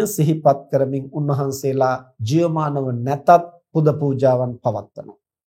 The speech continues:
ඒ වගේම පින්නතුනි, එහෙම නිතර නිතර බුදු ගුණ සිහිපත් කරමින් ඒ පූජාවන් සිද්ධ කරනකොට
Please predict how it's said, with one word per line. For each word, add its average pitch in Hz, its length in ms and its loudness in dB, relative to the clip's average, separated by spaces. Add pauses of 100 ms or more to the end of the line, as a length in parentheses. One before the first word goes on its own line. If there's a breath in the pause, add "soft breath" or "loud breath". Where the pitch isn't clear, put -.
(120)
ඒ 185 120 8
වගේම 277 420 2
පින්නතුනි, 143 580 -2
එහෙම 185 320 -2
නිතර 185 380 2
නිතර 208 320 0
බුදු 143 280 -2
ගුණ 170 220 -4
සිහිපත් 170 540 -2
කරමින් 139 440 2 (100)
ඒ 160 160 -2
පූජාවන් 156 640 0
සිද්ධ 135 380 -4
කරනකොට 131 540 -2